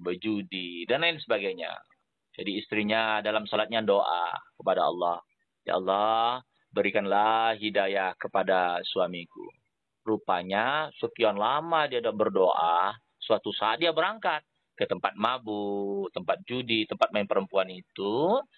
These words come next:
tabrakan, patah kakinya. Lewat patah kakinya, nggak mabuk lagi, nggak main perempuan lagi, nggak judi lagi. Mungkin itu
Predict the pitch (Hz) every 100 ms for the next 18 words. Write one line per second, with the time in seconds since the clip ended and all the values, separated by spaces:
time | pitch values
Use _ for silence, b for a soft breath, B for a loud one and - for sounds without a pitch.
0 | b b _ _ _ _ _ _ _ _
1 | b b b b _ - 147 151 175 156
2 | 131 104 196 _ - 196 - 170 156 147
3 | 127 95 - _ _ _ _ _ _ _
4 | _ _ _ _ - 117 - - 208 202
5 | 180 160 156 160 165 147 110 110 113 110
6 | 120 123 135 127 127 123 113 95 107 107
7 | 113 110 101 101 101 101 123 143 131 127
8 | 123 131 120 104 107 101 107 127 143 123
9 | 127 - _ _ _ _ 175 196 269 214
10 | - 269